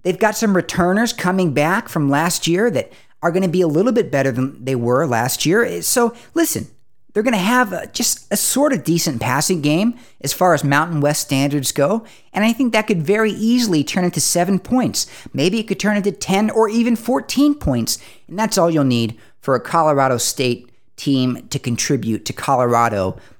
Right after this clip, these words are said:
taking this over fifty-nine and a half points for the point total here. I mean, for God's sakes,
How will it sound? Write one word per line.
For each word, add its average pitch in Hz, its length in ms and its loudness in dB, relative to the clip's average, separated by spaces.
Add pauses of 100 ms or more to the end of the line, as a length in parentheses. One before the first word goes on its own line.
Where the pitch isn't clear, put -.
(200)
taking 156 360 0
this 123 320 -2
over 117 540 -2 (260)
fifty-nine 117 540 0
and 110 100 0
a 107 40 0
half 101 360 -4
points 101 360 -4
for - 120 -6
the 101 80 -2
point 110 380 -6
total 104 340 -4
here. - 300 -6 (360)
I 226 100 -2
mean, 240 160 4
for 226 100 -4
God's 240 300 0
sakes, 151 280 -2